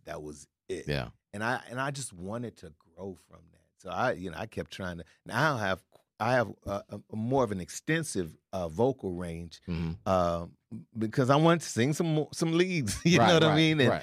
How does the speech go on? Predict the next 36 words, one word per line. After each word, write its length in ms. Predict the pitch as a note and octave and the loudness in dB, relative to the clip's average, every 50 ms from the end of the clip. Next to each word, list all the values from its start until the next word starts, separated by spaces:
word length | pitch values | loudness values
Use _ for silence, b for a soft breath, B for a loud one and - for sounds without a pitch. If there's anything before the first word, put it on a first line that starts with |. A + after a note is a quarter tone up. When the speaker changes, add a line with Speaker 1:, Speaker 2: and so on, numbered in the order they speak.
| B G2+ B | B -8 B
Speaker 2:
<laughs> 140 | B B A2 | B B 2
Speaker 1:
and, 240 | A2+ A#2 A#2 - - | 2 2 2 2 2
um, 440 | A#2+ A#2+ A2+ A2 G2+ G2 G2 G#2 - - | 4 6 6 6 6 4 2 0 -2 -2
and 160 | G#2+ A2+ A#2+ | 0 2 2
I 60 | B2 B2 | 2 2
just 200 | C3 B2+ A2 A#2 | 2 0 0 0
wanted 380 | A#2 B2 B2 B2 B2 A#2 - - | 2 2 4 4 4 2 2 2
to, 220 | A#2+ G#2 G2+ F#2+ | 2 2 2 0
to, 280 | - - - F#2+ F2+ E2 - _ _ | -2 -4 -2 -2 -2 -4 -6 _ _
to 80 | F#2+ G#2 | -4 -4
extend 420 | F#2 - - - C#3 C3+ B2 A2+ | -4 -4 -4 -2 0 0 2 2
that. 160 | G2 F2+ F2 | 2 2 2
But, 260 | F#2 A#2+ A2+ F#2+ E2+ b b b b b b b - | 4 4 4 4 2 b b b b b b b -2
you 80 | E3+ C3 | 0 2
know, 200 | F#2+ F2 F#2+ - - | 4 4 4 4 2
I, 300 | G#2+ A2+ - G2 G2 - | 2 0 0 -2 -4 -4
I 100 | - C#2+ F#2 | -2 -2 -2
used 340 | B2+ F3 G#3+ A3 - - _ | -2 -2 -4 -6 -6 -10 _
it 120 | _ _ | _ _
to 60 | B3 A3+ | -8 -6
my 80 | - B3+ | -6 -4
benefit. 500 | C4+ A#3+ B3 B3 - _ - - - - _ _ - | -4 -4 -4 -4 -6 _ -6 -6 -6 -8 _ _ -6
I 60 | - - | -2 0
mean, 200 | C#3+ C#3 C#3 B2+ | 0 0 2 2
I 100 | C2 D#2 | 2 4
was 140 | F#2+ F#2+ D3 | 4 2 2
Speaker 2:
Right. 100 | - - | 2 2
Speaker 1:
gonna, 180 | C3 C3+ B2 - | 2 2 4 4
I 100 | G#2+ C3 | 2 2
was, 400 | D3+ D3+ D3+ D#3 D3 B2+ A#2+ - - D2 D2+ | 2 2 2 0 0 0 -4 -6 -8 -6 -2
yo, 580 | D#2 E2 G2 G2 G2+ F2+ D#2 D2 D2 D#2 E2 - - | 2 4 6 6 6 6 2 0 -4 -10 -16 -16 -6
I'm 220 | - F2 F#2+ G2 | -2 -2 0 0
saying, 480 | - - F#2+ F2+ F2 D#2+ D2 - - - - _ _ _ _ _ _ - - | 0 -2 0 0 0 0 -2 -4 -8 -14 -20 _ _ _ _ _ _ -12 -10
I 100 | D#2+ E2+ | -6 -4
was 180 | F2 G2 F#2 F2+ _ _ _ _ _ _ _ _ _ _ _ _ _ | -4 -4 -6 -6 _ _ _ _ _ _ _ _ _ _ _ _ _
pre-saved, 1040 | - - G2 F#2 G2+ G#2 G#2+ A#2+ A#2+ A2 - - C#3 G#2+ F#2+ E2+ D#2+ F2 G2+ G2+ - | -2 0 2 4 4 4 2 2 0 -2 0 2 2 2 2 2 0 -4 -6 -2 2